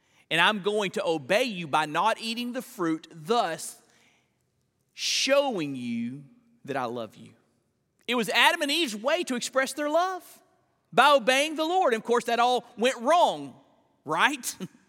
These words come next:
But you and I have the same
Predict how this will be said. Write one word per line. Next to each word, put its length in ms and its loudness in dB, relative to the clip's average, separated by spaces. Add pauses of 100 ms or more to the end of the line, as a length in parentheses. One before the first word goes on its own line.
(1400)
But 160 -8
you 80 -2
and 80 2
I 100 4
have 200 0
the 80 -10
same 880 -4